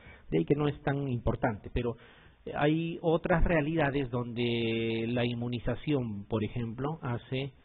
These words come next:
de que se evite esa posibilidad durante el periodo de la infancia, pero según se va avanzando en edad, esos anticuerpos pueden ir cada vez siendo menos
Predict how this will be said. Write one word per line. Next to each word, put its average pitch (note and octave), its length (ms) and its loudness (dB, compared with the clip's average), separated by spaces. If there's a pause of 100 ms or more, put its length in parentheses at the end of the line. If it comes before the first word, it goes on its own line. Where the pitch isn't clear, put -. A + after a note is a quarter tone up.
(300)
de A2+ 160 0
que B2 320 2
se B2+ 140 2
evite B2+ 500 2
esa A#2 200 -4
posibilidad A#2+ 760 2
durante G#2 520 0
el G2+ 1080 -4
periodo A2+ 640 2
de G#2+ 100 -2
la G2+ 60 -2
infancia, G#2+ 680 -4 (680)
pero B2 180 2
según C#3+ 220 0
se B2+ 80 -2
va C#3 80 4
avanzando C#3 420 -2
en C3+ 60 -2
edad, C3+ 240 0
esos C3+ 180 -2
anticuerpos C3 540 0
pueden C3 240 2
ir C3+ 300 -4
cada B2+ 240 2
vez B2+ 220 2
siendo B2 320 -2
menos C#3+ 640 -2